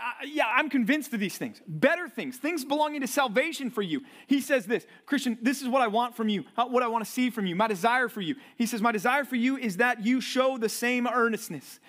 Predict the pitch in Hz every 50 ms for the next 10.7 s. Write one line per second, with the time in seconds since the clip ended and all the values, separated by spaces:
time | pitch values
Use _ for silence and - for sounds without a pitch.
0 | - 214 208 - 202 190 269 277 294 370 330 302 247 262 269 285 - 285 269 285
1 | - - - 262 262 269 269 262 262 262 - 269 247 247 202 226 247 214 262 254
2 | 185 147 - - _ _ _ _ _ _ - - - - _ - - 285 294 349
3 | - - - - _ _ - 208 185 269 277 254 233 208 156 123 - _ - -
4 | _ _ _ _ _ _ - - _ _ - - 269 311 330 330 - - - _
5 | _ _ _ - - 247 285 311 277 - 285 262 254 262 269 254 233 - 233 233
6 | 208 180 156 - - 214 214 214 175 147 123 - _ - - - - _ _ -
7 | - - - - - 311 320 320 - - - - - - - 214 294 320 311 339
8 | 320 285 - - - 269 269 262 247 233 220 220 226 247 254 156 247 233 - _
9 | _ _ _ _ _ _ _ _ _ _ _ _ _ - 175 226 233 320 269 -
10 | 330 311 226 311 302 - - 247 - - 320 330 247 -